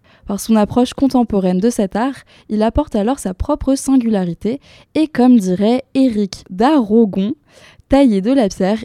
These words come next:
est quasiment devenu un acte de dissidence, une démarche solitaire. Maintenant, petit focus sur deux œuvres de Monfleur. Premièrement, Désaxé. C'est une série de dix sculptures qui représentent des sortes de personnages dont uniquement la tête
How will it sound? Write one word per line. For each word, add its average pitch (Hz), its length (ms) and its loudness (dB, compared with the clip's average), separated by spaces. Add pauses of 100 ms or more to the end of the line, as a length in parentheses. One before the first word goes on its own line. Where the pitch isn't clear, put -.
est 285 180 -2
quasiment 208 480 0
devenu 196 580 0
un 185 200 -2
acte 220 280 -4
de 208 180 0
dissidence, 196 840 -6
une 247 200 4
démarche 185 340 -2
solitaire. - 720 -12 (480)
Maintenant, 247 340 2
petit 247 320 -6
focus 226 380 -6
sur 254 260 -4
deux 214 260 -2
œuvres 240 220 0
de 202 100 -2
Monfleur. 208 600 -4 (320)
Premièrement, 202 560 2
Désaxé. 214 560 0 (220)
C'est - 160 -6
une 196 100 0
série 269 300 0
de 226 100 2
dix 233 280 -4
sculptures 240 500 -4
qui 269 200 -6
représentent 254 600 0
des 208 100 -2
sortes 269 280 -6
de 233 140 -2 (140)
personnages 220 640 -2
dont 226 200 -2 (120)
uniquement 254 520 2
la 180 160 0
tête - 340 -4